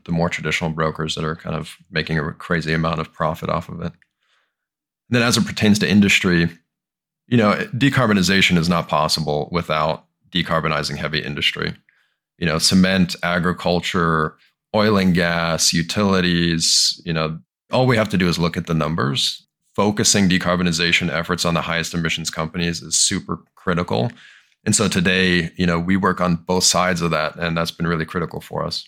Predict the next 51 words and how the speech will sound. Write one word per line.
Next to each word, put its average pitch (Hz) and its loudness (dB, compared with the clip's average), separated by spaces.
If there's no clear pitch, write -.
We 95 0
work 107 2
within 92 2
those 82 2
high 85 -2
emissions 80 -2
environments, 80 -4
but 85 -2
also 107 2
with 87 0
those 87 2
that 80 0
are 78 -2
financing 78 -4
them. 76 -12
'Cause 87 -2
if 85 -2
you're 104 2
not 104 2
working 95 0
with 85 -2
the 82 -8
people 98 0
that 90 2
are 87 0
financing 92 0
those 82 2
activities, 82 -2
whether 82 -4
it's 80 -4
through 82 -6
lending 104 4
activities 87 0
in 80 0
the 90 -2
banking 110 -2
sector, 90 -2
or 95 -2
whether 90 2
it's 85 -2
through 85 0
direct 85 -2
equity 87 0
investments, 82 -2
there's 98 0
gonna 110 2
be 101 4
a 98 4
real 92 4
gap 80 -4
there, 120 -2